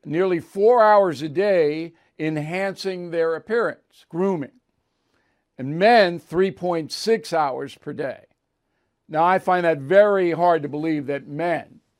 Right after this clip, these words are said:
the average male, is spending three and a half hours a day grooming. But it's important that you look good. And in America,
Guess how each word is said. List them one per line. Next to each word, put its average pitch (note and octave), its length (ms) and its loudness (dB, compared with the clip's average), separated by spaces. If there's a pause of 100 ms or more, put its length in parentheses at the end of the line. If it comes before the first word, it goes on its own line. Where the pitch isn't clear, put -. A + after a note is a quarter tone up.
(360)
the C#3 180 -4
average D3+ 500 0
male, C#3+ 400 -8 (1000)
is C#3 180 -12
spending D3+ 640 -4
three F3 300 -6
and D#3+ 80 -4
a - 20 -2
half D3 300 -4
hours C3+ 440 -6
a C3 60 -14
day C#3+ 380 -2
grooming. C3+ 440 -8 (920)
But G#3+ 600 0 (1800)
it's E3+ 200 -2
important F#3+ 500 4
that E3+ 200 -4
you F3 100 -4
look E3+ 240 -4
good. - 200 -20 (1400)
And D3 500 -4 (1500)
in D3+ 220 -4
America, D3+ 960 -2